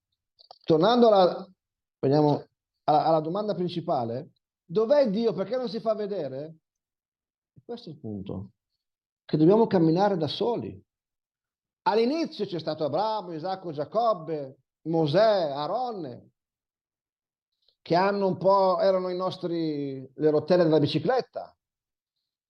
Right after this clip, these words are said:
A parte che in ogni generazione c'è un Mosè,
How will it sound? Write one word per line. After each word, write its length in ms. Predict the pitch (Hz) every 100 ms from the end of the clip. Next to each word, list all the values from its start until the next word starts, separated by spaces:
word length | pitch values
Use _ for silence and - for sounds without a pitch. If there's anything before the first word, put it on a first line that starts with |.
| _ _ _ _ _ _ _
A 60 | -
parte 240 | 139 151
che 80 | 156
in 60 | 151
ogni 180 | 139 131
generazione 640 | 131 127 123 - 135 123
c'è 280 | 123 156 139
un 260 | 123 120 113
Mosè, 520 | 110 104 110 85